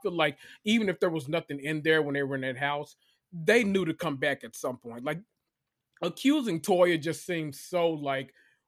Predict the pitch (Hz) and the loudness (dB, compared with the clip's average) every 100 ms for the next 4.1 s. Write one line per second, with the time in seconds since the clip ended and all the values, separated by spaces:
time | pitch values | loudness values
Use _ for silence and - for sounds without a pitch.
0 | - 147 151 180 240 254 262 262 247 202 | -14 -10 -6 0 10 12 12 12 12 10
1 | 180 160 151 175 233 202 208 170 190 196 | 8 4 4 2 4 6 6 4 2 2
2 | 185 170 185 180 185 160 156 190 202 - | -2 0 0 2 2 2 2 0 0 0
3 | 180 151 131 127 156 156 151 143 143 135 | -2 -2 -10 -4 0 2 0 0 0 -2